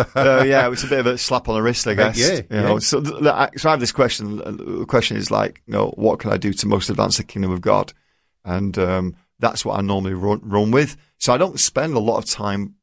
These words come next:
Speaker 1: There's too many things almost to pray about anyway. You know, if I was trying to pray about every decision,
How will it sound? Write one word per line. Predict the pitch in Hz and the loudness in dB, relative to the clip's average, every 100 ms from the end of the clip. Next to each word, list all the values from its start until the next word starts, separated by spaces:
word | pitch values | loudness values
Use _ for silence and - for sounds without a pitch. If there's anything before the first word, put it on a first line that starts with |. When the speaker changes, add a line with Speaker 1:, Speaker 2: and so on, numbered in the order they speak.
| - | -6
Speaker 1:
There's | 127 | -2
too | - 202 | 0 0
many | 135 | -2
things | 143 160 | -2 -2
almost | 131 107 - | -2 -2 -8
to | |
pray | - 104 | -4 -4
about | 98 98 - | -2 -2 0
anyway. | 127 95 - - _ _ | -2 -2 -4 -8 _ _
You | 110 | -4
know, | 98 | -2
if | 98 | 0
I | 110 | 0
was | 107 | 2
trying | 123 107 | 2 2
to | 95 _ | 0 _
pray | 107 | -4
about | 98 - | -2 0
every | 107 101 95 | 0 0 -2
decision, | 92 - 107 98 90 | -2 0 0 -2 -6